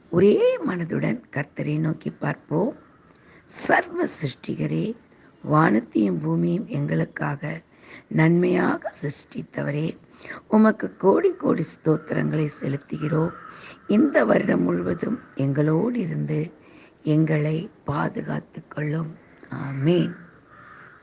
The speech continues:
ஆம் கர்த்தாவே, பிரியமான ரூபவதிகளாக நாங்கள் இருப்பதால் நிச்சயமாக நீர் எங்களை ஆசீர்வதித்து இந்த வருடம் முழுதும் பாதுகாத்து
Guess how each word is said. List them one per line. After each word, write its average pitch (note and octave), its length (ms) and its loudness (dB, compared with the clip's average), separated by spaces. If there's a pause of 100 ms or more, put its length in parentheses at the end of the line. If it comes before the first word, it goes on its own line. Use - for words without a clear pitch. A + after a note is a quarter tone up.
ஆம் D3+ 340 -2
கர்த்தாவே, D#3+ 840 -2 (380)
பிரியமான E3+ 840 -2
ரூபவதிகளாக D#3+ 920 -6
நாங்கள் D3+ 320 -8
இருப்பதால் D#3+ 580 -6 (560)
நிச்சயமாக F3 840 -2
நீர் A3+ 200 -6
எங்களை C#3 260 -6
ஆசீர்வதித்து D3 720 -6
இந்த C4 240 -4
வருடம் D3+ 380 -4
முழுதும் F3+ 340 -4 (500)
பாதுகாத்து D#3 680 -2